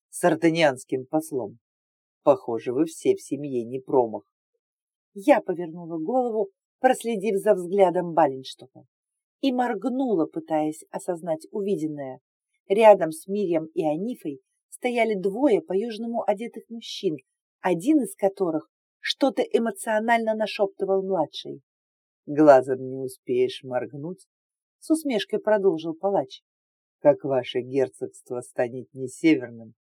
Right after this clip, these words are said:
а южным, и на тебя накинут вуаль". Мирьям что-то ответила послам, жестом подозвала Гектора, после чего южане отошли в сторону.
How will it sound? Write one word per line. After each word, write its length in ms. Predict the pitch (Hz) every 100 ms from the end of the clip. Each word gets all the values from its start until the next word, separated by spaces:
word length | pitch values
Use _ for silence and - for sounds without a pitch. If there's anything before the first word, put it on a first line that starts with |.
| -
а 140 | 147
южным, 600 | 147 135 123 120 120 117 - _ _ -
и 120 | 156
на 120 | 156
тебя 320 | - 139 151
накинут 520 | 139 - - 135 131
вуаль". 400 | 117 113 110 104 - _ _ _ _ _ _
Мирьям 440 | 247 330 285 277 233
что-то 340 | - 269 247
ответила 540 | 226 208 202 190 151
послам, 560 | 143 160 - 220 226 208 _ _ _
жестом 500 | 185 180 247 - 165
подозвала 520 | 156 160 160 160 170 165
Гектора, 560 | 180 254 - 208 196 - _ _
после 320 | - 208 202 196
чего 260 | 208 180
южане 500 | 175 170 214 196 156 -
отошли 360 | 156 151 180
в 60 | 160
сторону. 520 | - 135 135 135